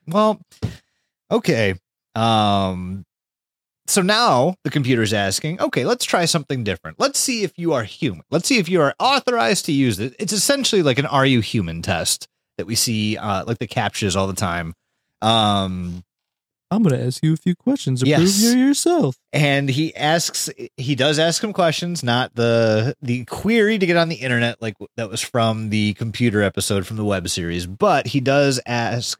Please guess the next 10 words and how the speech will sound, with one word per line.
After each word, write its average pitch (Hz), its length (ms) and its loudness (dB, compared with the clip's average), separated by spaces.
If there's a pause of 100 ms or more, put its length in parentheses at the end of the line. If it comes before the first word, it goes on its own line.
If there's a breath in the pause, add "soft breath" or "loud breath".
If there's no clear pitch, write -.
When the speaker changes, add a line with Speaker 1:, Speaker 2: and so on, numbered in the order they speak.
(260)
Speaker 1:
uh, 98 360 -2
a 101 80 -4
very 104 520 2
long-winded 113 1120 0
question. 87 840 -4 (760)
And 117 100 -4
essentially 185 640 -2
it 147 100 -4
shows 151 640 2 (420)
an, 113 120 -10